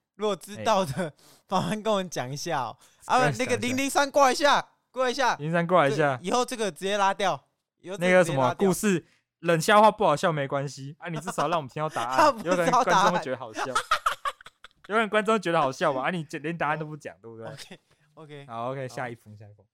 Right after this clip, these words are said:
Speaker 1: 好，那我们下一封，这个来自这个台北市，
Speaker 2: 哎，
Speaker 1: 台北市
Speaker 2: 台北市。
Speaker 1: 士林区。
Speaker 2: 哎，
Speaker 1: 他说：
Speaker 2: 士林区。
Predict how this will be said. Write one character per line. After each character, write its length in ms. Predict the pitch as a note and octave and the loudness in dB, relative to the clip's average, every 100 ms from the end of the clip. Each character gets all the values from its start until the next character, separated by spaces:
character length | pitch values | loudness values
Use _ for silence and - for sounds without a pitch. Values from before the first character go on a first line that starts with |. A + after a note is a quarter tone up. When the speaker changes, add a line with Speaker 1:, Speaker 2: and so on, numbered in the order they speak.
| _ _ _ _ _ _ - | _ _ _ _ _ _ -20
Speaker 1:
好， 240 | A2 B2 _ _ | -20 -20 _ _
那 120 | - | -20
我 60 | A2 | -20
们 80 | A2 | -18
下 180 | B2+ B2 | -16 -16
一 40 | |
封， 280 | A#2 A2+ B2 _ _ _ _ _ | -18 -20 -20 _ _ _ _ _
这 80 | D3 | -20
个 500 | C3+ A#2+ A2+ G#2+ A2 _ _ | -14 -12 -12 -14 -18 _ _
来 160 | C#3+ C#3 | -14 -12
自 460 | C#3+ F3 D#3+ C3+ B2+ _ _ _ _ _ | -14 -16 -16 -18 -20 _ _ _ _ _
这 100 | D3 | -18
个 120 | C3 | -18
台 260 | - D#3 | -10 -8
北 220 | E3 C#3+ G#2 | -8 -10 -12
市， 420 | - C#3+ B2 - _ _ _ _ _ | -12 -12 -14 -16 _ _ _ _ _
Speaker 2:
哎， 80 | C3+ | -14
Speaker 1:
台 20 | |
北 160 | C3+ A2 | -10 -10
市 80 | A2+ | -10
Speaker 2:
台 60 | |
北 60 | A2+ | -12
市。 200 | G#2 - _ _ _ _ _ | -16 -18 _ _ _ _ _
Speaker 1:
士 260 | - G#3 | -14 -10
林 220 | D3+ B2 B2+ | -10 -10 -14
区。 380 | - C3 B2 - _ _ _ _ _ _ _ _ | -14 -16 -16 -20 _ _ _ _ _ _ _ _
Speaker 2:
哎， 100 | A2 | -16
Speaker 1:
他 100 | C#3 | -14
说： 100 | B2 | -14
Speaker 2:
士 40 | |
林 140 | - F#2+ | -14 -14
区。 260 | A2 G2 | -16 -20